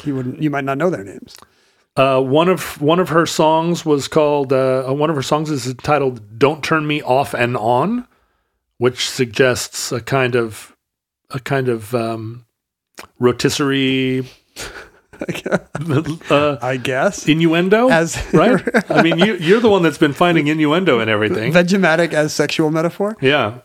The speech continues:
Speaker 2: Um, there's a, she has a, her, the, the lead off track on her record is called Primo Man,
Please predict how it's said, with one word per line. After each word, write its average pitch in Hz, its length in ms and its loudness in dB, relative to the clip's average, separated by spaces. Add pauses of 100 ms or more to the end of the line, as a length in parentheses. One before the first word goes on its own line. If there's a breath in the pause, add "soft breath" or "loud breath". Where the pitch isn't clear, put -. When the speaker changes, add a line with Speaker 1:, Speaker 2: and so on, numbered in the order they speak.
Speaker 2:
Um, 127 460 0
there's 131 300 2
a, 135 160 0
she 131 200 2
has 131 160 2
a, 117 240 0
her, 123 220 0
the, 131 160 2 (180)
the 127 120 4
lead 139 200 0
off 147 160 0
track 151 320 0
on 165 80 2
her 156 80 0
record 156 300 -2
is 101 100 -10
called 90 300 -8
Primo 156 640 -2
Man, 175 540 -4